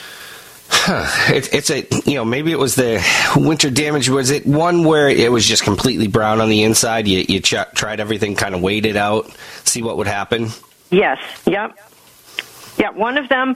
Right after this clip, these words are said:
Speaker 2: I was ready to just dig it up in July and throw it away, and all of a sudden I noticed tiny little buds on it, so I gave it another chance,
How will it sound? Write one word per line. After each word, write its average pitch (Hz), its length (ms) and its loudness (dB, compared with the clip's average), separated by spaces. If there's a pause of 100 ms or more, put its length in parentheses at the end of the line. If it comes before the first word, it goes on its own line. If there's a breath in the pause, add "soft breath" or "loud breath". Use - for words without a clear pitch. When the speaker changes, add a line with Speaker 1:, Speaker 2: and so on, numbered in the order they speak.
(120)
Speaker 2:
I 226 100 -2
was 208 180 -6
ready 233 240 -2
to 233 160 0
just 214 500 -4
dig 214 240 2
it 233 100 0
up 233 280 -2
in 220 240 -2
July 208 460 0
and 202 220 2
throw 214 240 0
it 208 60 0
away, 214 360 2
and 202 120 2
all 190 60 2
of 196 80 -4
a 208 60 -2
sudden 220 220 -2
I 208 100 -4
noticed 208 340 -4
tiny 214 240 0
little 202 180 0
buds 214 320 -4
on 170 220 0
it, 185 160 -2
so 196 80 0
I 185 100 -4
gave 208 240 -2
it 202 60 -2
another 202 340 0
chance, 196 480 -2